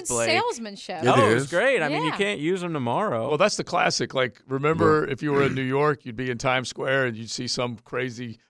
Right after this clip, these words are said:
Speaker 4: like, the naked cowboy.
Speaker 2: To get a picture with
Speaker 4: Yeah,
Speaker 2: him?
Speaker 4: you get a picture, you think, "This is the coolest thing ever," first time you've been in Times Square, and then his
Speaker 2: No, like,
Speaker 4: hand
Speaker 2: "That's
Speaker 4: comes out.
Speaker 2: ten bucks."
Speaker 4: Oh, yeah, exactly.
Speaker 3: Mm-hmm.
Speaker 4: There's a price to that. <laughs>
Speaker 3: Yeah.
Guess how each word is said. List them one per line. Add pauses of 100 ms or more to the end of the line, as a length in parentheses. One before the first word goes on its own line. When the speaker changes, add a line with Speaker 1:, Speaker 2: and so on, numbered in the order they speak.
Speaker 4:
like,
the
naked
cowboy.
Speaker 2:
To
get
a
picture
with
Speaker 4:
Yeah,
Speaker 2:
him?
Speaker 4:
you
get
a
picture,
you
think,
"This
is
the
coolest
thing
ever,"
first
time
you've
been
in
Times
Square,
and
then
his
Speaker 2:
No,
like,
Speaker 4:
hand
Speaker 2:
"That's
Speaker 4:
comes
out.
Speaker 2:
ten
bucks."
Speaker 4:
Oh,
yeah,
exactly.
Speaker 3:
Mm-hmm.
Speaker 4:
There's
a
price
to
that. (240)
<laughs> (240)
Speaker 3:
Yeah.